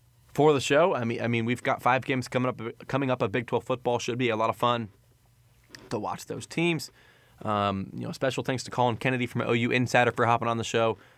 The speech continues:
Um, always great to be talking with him, get his insights, get his knowledge on the Sooners. Um, y-, you know,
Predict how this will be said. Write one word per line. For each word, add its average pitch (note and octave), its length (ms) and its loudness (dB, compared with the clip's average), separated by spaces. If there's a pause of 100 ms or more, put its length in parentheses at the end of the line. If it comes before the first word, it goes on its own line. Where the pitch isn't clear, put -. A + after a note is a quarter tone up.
(260)
Um, G#2+ 140 -2
always A#2 300 4
great G#2+ 200 -4
to G#2+ 60 -10
be G#2+ 80 -2
talking G2+ 340 -2
with G2 160 -4
him, A#2+ 200 0
get G#2+ 160 0
his A2 140 -2
insights, A2 380 0
get A2+ 140 0
his A2+ 160 -4
knowledge G#2+ 380 2 (460)
on G2+ 200 0
the F#2+ 60 -2
Sooners. D#3+ 520 4 (420)
Um, G2 560 2 (600)
y-, - 80 -14 (100)
you B2 360 -4
know, A2+ 320 0